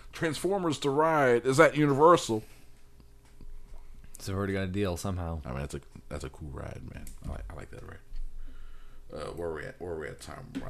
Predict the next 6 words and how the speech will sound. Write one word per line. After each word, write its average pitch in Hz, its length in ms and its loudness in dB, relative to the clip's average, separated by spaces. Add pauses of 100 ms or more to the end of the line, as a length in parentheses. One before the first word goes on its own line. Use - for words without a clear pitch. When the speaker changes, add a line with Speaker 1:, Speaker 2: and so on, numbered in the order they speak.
(100)
Speaker 1:
Okay, 73 160 -6
we're 80 140 -2
doing 71 160 -6
good - 140 -10
time-wise. - 440 -12 (460)
Um, 143 1200 6